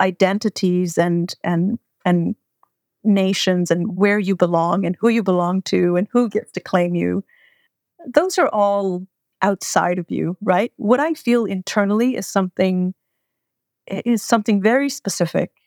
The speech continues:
and that is just kind of a, a, a real pride for everyone that's been part of the film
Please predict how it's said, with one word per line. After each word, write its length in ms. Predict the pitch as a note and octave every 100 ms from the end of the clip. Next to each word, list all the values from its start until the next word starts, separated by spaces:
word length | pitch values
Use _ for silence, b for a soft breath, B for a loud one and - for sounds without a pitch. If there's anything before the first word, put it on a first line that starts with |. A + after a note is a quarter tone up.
| _
and 200 | F#3+ F#3
that 200 | F#3+ A3
is 180 | A#3+ G#3
just 440 | - F#3+ - -
kind 260 | - F#3+ F3+
of 140 | F3
a, 340 | F3 E3+ F3+ F3+ F3+ _ _ _ _ _ _ _
a, 120 | - - -
a 160 | G3+ F3+
real 380 | F#3 F#3+ A#3 C4+ - _
pride 720 | - F3 E3+ F3 B3+ F4 -
for 600 | - - F3 F3 E3+ - _
everyone 380 | F#3+ G#3+ A#3 G#3+
that's 160 | G#3
been 140 | - F3
part 260 | - -
of 80 | F#3+
the 60 | -
film 520 | - E3+ D#3+ F#3+ G3